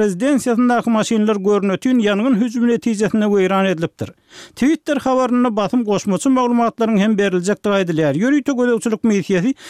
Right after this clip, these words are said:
ýedinji awgustda Donetsk aeroportuny we onuň töweregine ýaraşyk şertleriniň bozulmagynyň göz görtüli ýokarlananyny habar beripdi.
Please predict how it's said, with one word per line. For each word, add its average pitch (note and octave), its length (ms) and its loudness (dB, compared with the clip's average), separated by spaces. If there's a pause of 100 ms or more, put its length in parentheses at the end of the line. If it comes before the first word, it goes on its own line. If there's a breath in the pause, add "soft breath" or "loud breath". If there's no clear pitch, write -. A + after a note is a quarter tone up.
ýedinji G#3 480 0
awgustda A3+ 420 -2 (240 soft breath)
Donetsk A#3 420 0
aeroportuny A#3+ 680 0
we A#3+ 120 2
onuň A3 360 0
töweregine A3+ 480 2
ýaraşyk G3 380 -2
şertleriniň A3+ 640 0
bozulmagynyň G#3 560 2 (260 loud breath)
göz C4+ 220 2
görtüli A3+ 500 0
ýokarlananyny F#3+ 1040 0
habar G3+ 340 0
beripdi. D#3 420 -4